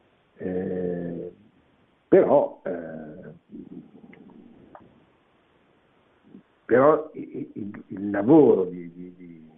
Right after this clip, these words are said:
di spiegazione, di, anche nei confronti del non credente, deve essere fatto, cioè la vita tu l'hai trovata, non, non sei padrone assoluto della, della tua vita, e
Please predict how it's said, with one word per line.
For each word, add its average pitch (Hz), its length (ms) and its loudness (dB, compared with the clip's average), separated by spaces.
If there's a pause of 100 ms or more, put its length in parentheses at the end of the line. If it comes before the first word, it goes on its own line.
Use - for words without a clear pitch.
(220)
di - 80 -18
spiegazione, 104 1080 4
di, 82 260 -10 (840)
anche 110 680 2
nei 98 200 -4
confronti 107 500 0
del 95 140 0
non 117 260 2
credente, 123 500 2
deve 90 260 0
essere 95 500 -6 (340)
fatto, 110 480 -6
cioè 110 240 -2
la 95 120 -6
vita 120 360 2
tu 139 380 2 (960)
l'hai 101 220 0
trovata, 107 680 2
non, 87 580 -10
non - 100 -20 (120)
sei 92 400 4 (180)
padrone 104 680 2
assoluto 95 720 -4
della, 87 380 -4
della 82 300 -10
tua - 220 -12
vita, - 480 -16
e - 420 2